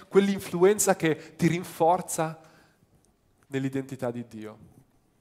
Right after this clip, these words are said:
Vediamo tre di questi aiuti che ci aiutano a stare fermi nell'identità di Cristo. Scegli le relazioni migliori. Le persone che ci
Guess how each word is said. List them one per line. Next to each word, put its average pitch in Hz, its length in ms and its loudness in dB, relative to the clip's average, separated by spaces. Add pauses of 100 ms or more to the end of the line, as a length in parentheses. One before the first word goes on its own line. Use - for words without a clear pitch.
(320)
Vediamo 151 840 -4
tre 143 340 0
di 139 100 -6
questi - 340 -4
aiuti 135 400 -8
che - 120 -20 (140)
ci - 120 -12
aiutano 135 260 -8
a 131 40 -6
stare 131 280 -6
fermi 135 480 -8 (220)
nell'identità 120 920 -10
di 117 140 -20
Cristo. - 580 -20 (1500)
Scegli 160 960 -2
le 131 180 2
relazioni 131 640 -4
migliori. 110 640 -14 (1700)
Le 139 120 -4
persone 175 380 0
che 170 120 0
ci 175 180 -4